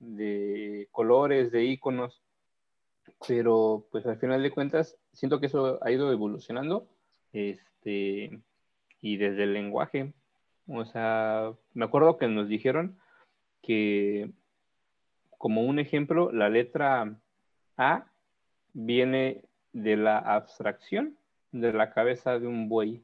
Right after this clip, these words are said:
Digo, "Ma, ¿tú, tú qué otra letra crees que venga de abstracción de, de animales? ¿O,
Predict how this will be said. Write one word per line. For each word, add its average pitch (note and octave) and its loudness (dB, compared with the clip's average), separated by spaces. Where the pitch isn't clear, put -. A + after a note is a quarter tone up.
Digo, G#2 -8
"Ma, A#2 -8
¿tú, D#3+ 4
tú F#3+ 4
qué G3+ 4
otra F#3+ 4
letra C#3 0
crees C#3+ -2
que D3 0
venga C3+ -2
de A2 2
abstracción B2+ -4
de, A#2 -4
de G2+ -2
animales? G#2+ -4
¿O, A2 -6